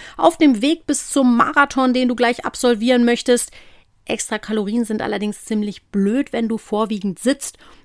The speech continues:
oder eben plaudernd an der Cocktailbar stehst. Kann dein Körper die Kalorien nicht in Bewegungsenergie umwandeln, dann braucht er einen Plan B. Und Plan B lautet,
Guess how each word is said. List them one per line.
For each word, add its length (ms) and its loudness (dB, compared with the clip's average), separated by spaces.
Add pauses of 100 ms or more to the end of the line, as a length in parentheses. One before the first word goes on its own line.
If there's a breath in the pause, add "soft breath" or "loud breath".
(180 soft breath)
oder 280 -2
eben 220 -4
plaudernd 600 -6
an 120 -6
der 140 -8
Cocktailbar 720 -10
stehst. 560 -18 (480 loud breath)
Kann 160 4
dein 180 6
Körper 460 -2
die 120 -8
Kalorien 540 0
nicht 160 0
in 80 0
Bewegungsenergie 920 -4
umwandeln, 720 -6
dann 200 -8 (240 loud breath)
braucht 320 -12
er 100 0
einen 100 -2
Plan 380 -2
B. 260 2
Und 160 -4
Plan 260 -2
B 140 2
lautet, 480 4